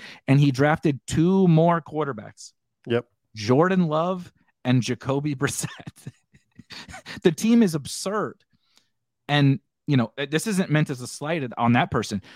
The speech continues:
Speaker 1: but I'm saying you can, you can win and you're never dead. The sweat never dies in this, right? There's a team, again, in the top three to five, maybe, I don't know, that was missing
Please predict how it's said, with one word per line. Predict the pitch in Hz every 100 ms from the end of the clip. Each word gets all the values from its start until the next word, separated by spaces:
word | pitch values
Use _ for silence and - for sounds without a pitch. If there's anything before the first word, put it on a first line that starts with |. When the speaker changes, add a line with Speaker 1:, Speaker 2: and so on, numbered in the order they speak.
| -
Speaker 1:
but | 135 135
I'm | 120
saying | - 190 175 117 - _ _ _ _ _ _
you | 127 175
can, | 196 175 127 101 _ _ _ _ _
you | 139 185
can | 220 151
win | 123 175 156 104 - _ _ _ _ _ _ _ _ _ _ 127
and | 131 139 -
you're | 139 135
never | 113 151 170 151
dead. | 117 101 _ _ _
The | 123
sweat | - 151 131
never | 135 151 135
dies | 117 98 87 -
in | 104
this, | 98 - - - _ _ _ -
right? | 113 135 190 _
There's | 131 131
a | 127
team, | 151 139
again, | 131 156 151
in | 123
the |
top | - 127 - -
three | 117 127 127
to | 127
five, | - 104 120 190 -
maybe, | 120 151 110 _ _ -
I | 131
don't | 131
know, | 101 - - _ -
that | 139 _ _ 156
was | 143 131
missing | 156 170 135